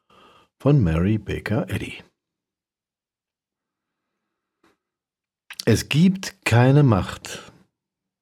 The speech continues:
getrennt von Gott. Allmacht hat Allgewalt. Und irgendeine andere Macht anerkennen bedeutet,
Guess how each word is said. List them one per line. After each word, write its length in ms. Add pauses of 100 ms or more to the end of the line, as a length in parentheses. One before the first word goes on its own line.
(200)
getrennt 560
von 280
Gott. 460 (1900)
Allmacht 840
hat 360
Allgewalt. 1000 (1080)
Und 280
irgendeine 600
andere 300
Macht 300
anerkennen 640
bedeutet, 840